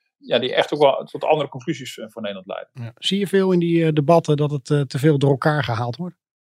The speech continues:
Speaker 1: Ja, dat kan nogal makkelijk, want als je, als je het zeker ook, eh, maar ja, dat geldt misschien ook voor mezelf een beetje, want als je het hebt over de, de, de, de rijken worden rijker en de armen worden armer,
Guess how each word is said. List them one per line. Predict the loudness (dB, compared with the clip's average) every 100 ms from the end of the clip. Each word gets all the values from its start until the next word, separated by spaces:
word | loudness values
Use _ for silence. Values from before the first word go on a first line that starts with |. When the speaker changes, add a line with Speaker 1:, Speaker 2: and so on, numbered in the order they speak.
| _ _ -20 _ _ -20 -20 _ _
Speaker 1:
Ja, | 4 6 6
dat | 6
kan | 6
nogal | 6 6 6
makkelijk, | 6 4 6 4
want | 6
als | 6
je, | 8
als | 6 6
je | 2 -2
het | -4 2
zeker | 4 6
ook, | 4 4 0
eh, | 2 4
maar | 6 6
ja, |
dat | 6 6
geldt | 2 2
misschien | -2 -2
ook | -2
voor | -2
mezelf | 2 6 6 4
een | 2
beetje, | 2 2
want | 0
als | 0
je | 2
het | 0
hebt | 4 2
over | 2 2
de, | 4 4
de, | 0 -4
de, | -6
de | -6 0
rijken | 4 6 4 4
worden | 4 6 6
rijker | 6 6 4 0
en |
de | 2
armen | 2 2
worden | 2 0 4
armer, | 4 6 4 2 0